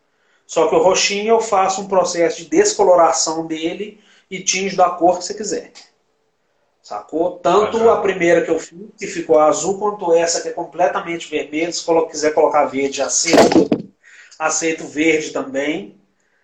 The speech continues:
Speaker 1: Óculos Luna.
Speaker 2: Aham.
Speaker 1: Sacou? É, que mais?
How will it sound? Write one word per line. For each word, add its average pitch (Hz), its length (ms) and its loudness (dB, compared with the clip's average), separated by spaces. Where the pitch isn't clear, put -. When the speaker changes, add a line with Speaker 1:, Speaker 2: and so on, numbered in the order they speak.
Speaker 1:
Óculos 135 400 0
Luna. 127 160 -4
Speaker 2:
Aham. 101 360 -6
Speaker 1:
Sacou? 151 760 -2
É, 156 640 6
que 175 160 -6
mais? - 800 -8